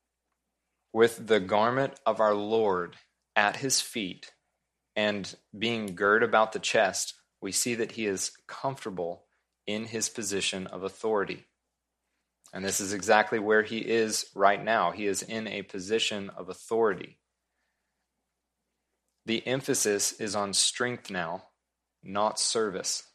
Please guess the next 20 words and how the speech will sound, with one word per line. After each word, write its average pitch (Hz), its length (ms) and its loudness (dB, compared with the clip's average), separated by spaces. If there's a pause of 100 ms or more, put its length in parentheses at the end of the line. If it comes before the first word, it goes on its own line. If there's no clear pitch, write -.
(240)
like 95 200 -4
it 98 100 -6
was 98 260 2
in 95 120 -4
his 90 260 -6
incarnation. 95 920 -6 (1600)
Verse 107 220 4
fourteen, 113 800 0
His - 260 -2
head 123 460 6
and 104 240 -8
hair 95 640 0 (340)
were 95 560 0
white 95 640 4 (340)
like 90 280 0
wool, 98 440 -4 (580)
as 95 220 -2
white 110 320 8
as 104 180 0
snow, 95 540 -4